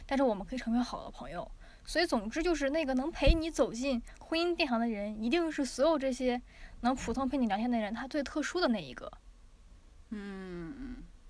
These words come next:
Speaker 1: 那很简单，一个女孩儿如果做饭好吃，那每天在家里做着饭陪她，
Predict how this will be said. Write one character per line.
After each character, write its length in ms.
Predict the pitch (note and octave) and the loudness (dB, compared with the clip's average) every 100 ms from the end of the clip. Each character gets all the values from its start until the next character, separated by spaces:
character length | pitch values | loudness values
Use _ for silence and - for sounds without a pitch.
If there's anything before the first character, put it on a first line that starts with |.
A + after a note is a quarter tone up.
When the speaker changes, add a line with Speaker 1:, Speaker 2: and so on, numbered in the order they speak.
| - - - | -16 -2 2
Speaker 1:
那 80 | |
很 200 | - C4+ | 4 4
简 200 | D#4+ C#4 | 4 4
单， 200 | B3 B3 | 6 4
一 80 | C4 | 2
个 120 | D4 | 2
女 100 | E4 | 2
孩 160 | B3+ A3+ | 2 2
儿 80 | A3+ | 0
如 80 | C#4 | 0
果 100 | C4+ | -2
做 120 | D4+ | 0
饭 120 | G3+ | 2
好 140 | A#3 | 2
吃， 380 | F3 - C4+ C#4+ - - - - - - | 0 -2 -2 -2 -2 -14 -20 -20 -20 -12
那 140 | A#3 C#4+ | 0 2
每 160 | B3+ | 4
天 220 | G3+ - C#4 | 2 0 0
在 80 | |
家 180 | C4+ C4 | 2 2
里 120 | B3+ F#3 | 2 0
做 180 | - | -2
着 80 | C4 | -2
饭 240 | B3+ D4+ B3 | 0 0 -2
陪 140 | G#3 | -4
她， 320 | G#3 G#3+ A3 | -6 -4 -4